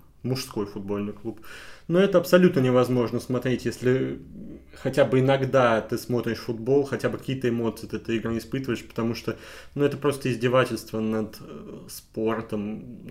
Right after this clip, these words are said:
Как там показан футбол, это какая-то площадка затемненная,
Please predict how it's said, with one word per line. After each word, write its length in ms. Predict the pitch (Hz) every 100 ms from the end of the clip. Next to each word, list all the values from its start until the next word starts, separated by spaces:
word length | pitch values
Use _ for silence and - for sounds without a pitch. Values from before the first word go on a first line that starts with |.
| -
Как 160 | -
там 160 | 135 113
показан 480 | 120 - 135 131 123
футбол, 520 | 127 113 113 117 110
это 140 | 117
какая-то 460 | 110 - 131 131 127 - - - -
площадка 640 | 147 143 - 151 156 151
затемненная, 960 | 127 131 139 139 139 143 135 127 123